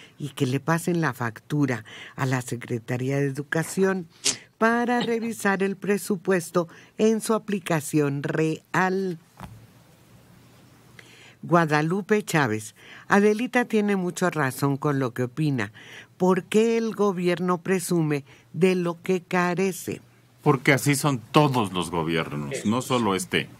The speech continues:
Speaker 2: No solo este, todos. En el primero y en el cualquier planeta que haya gobiernos,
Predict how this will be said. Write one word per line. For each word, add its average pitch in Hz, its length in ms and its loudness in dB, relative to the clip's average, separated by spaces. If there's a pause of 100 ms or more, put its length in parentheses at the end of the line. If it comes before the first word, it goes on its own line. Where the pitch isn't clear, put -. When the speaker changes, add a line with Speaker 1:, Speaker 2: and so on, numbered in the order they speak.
(840)
Speaker 2:
No 151 180 4
solo 175 340 0
este, 113 420 -4 (480)
todos. 175 1000 0 (920)
En 120 180 4
el 120 140 0
primero 131 540 -2
y 104 120 -2
en 95 160 -2
el 85 800 -6 (1200)
cualquier 113 480 0
planeta 98 720 -2 (420)
que 101 140 2
haya 98 240 0
gobiernos, 90 720 -2